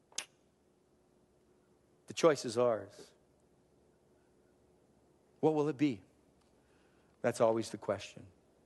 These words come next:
Here's another obstacle in believing in the Good Shepherd. It's blaming God for not responding how you expect him to respond. That's found in verse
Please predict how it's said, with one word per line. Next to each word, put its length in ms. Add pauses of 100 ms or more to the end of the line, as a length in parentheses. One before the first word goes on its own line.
(760)
Here's 160
another 280
obstacle 520
in 100
believing 540
in 100
the 80
Good 220
Shepherd. 460 (240)
It's 160
blaming 560
God 380 (160)
for 160
not 260
responding 800
how 140
you 200
expect 560
him 220
to 80
respond. 600 (880)
That's 200
found 300
in 100
verse 260